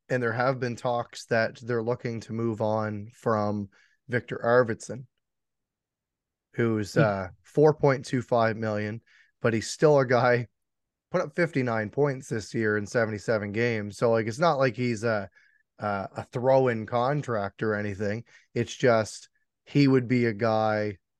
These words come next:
Speaker 1: he'd be a guy that they'd wanna move, um, if they're bringing in another body that's gonna be making seven million plus.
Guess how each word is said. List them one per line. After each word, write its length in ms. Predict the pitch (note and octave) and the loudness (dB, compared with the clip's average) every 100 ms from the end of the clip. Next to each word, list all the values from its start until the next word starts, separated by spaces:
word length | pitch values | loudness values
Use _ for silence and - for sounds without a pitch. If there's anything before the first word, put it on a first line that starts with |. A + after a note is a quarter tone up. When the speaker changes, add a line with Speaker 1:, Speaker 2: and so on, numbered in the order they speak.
| _ _ _ _ _ _ _ _ | _ _ _ _ _ _ _ _
Speaker 1:
he'd 300 | - B2 E3 | -4 2 4
be 140 | D3 C#3 | 4 4
a 60 | |
guy 340 | A#2+ B2 B2 B2 | 4 2 4 2
that 140 | A2+ | -2
they'd 200 | A2+ A2+ | -6 -8
wanna 320 | G#2+ A2+ A2 | -4 -4 -2
move, 560 | G#2+ G#2+ G#2+ G2+ G2 - _ _ _ _ _ | -2 -2 -2 -2 -6 -14 _ _ _ _ _
um, 480 | - G2 F#2+ F2+ F2+ - _ _ _ _ _ _ - | -8 -6 -8 -10 -14 -20 _ _ _ _ _ _ -6
if 180 | A#2+ - | -6 -2
they're 120 | A2 | -4
bringing 440 | F#2+ A2 G#2 G#2 | -2 -2 -2 -4
in 280 | G2+ G2+ F#2+ - - | -4 -6 -8 -12 -8
another 300 | A2 G2+ G2 | -4 -4 -4
body 420 | G2 G#2 G#2 G#2 | -4 -4 -2 -4
that's 200 | G#2+ A2+ | -6 -8
gonna 160 | - G#2+ | -6 -6
be 100 | G#2+ | -4
making 480 | G#2+ G#2 - G#2+ G2 _ _ _ _ _ _ - | -4 -6 -8 -10 -14 _ _ _ _ _ _ -18
seven 380 | - B2+ G#2+ G#2 | 0 2 2 0
million 260 | G2 G2 | -6 -8
plus. 380 | G2 - B2 _ | -12 -16 -16 _